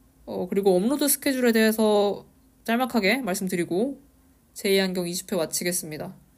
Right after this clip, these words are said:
요 이십 회가 일월 이십구 일 월요일에 올라갈 예정이고요.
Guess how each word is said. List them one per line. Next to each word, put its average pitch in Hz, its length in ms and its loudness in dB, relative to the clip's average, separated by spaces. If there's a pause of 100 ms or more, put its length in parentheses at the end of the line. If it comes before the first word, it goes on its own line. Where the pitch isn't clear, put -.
(1600)
요 220 240 2
이십 208 300 -2
회가 262 460 0 (1160)
일월 277 280 4
이십구 208 440 -2
일 196 240 4
월요일에 190 500 4
올라갈 170 440 0
예정이고요. 165 600 -2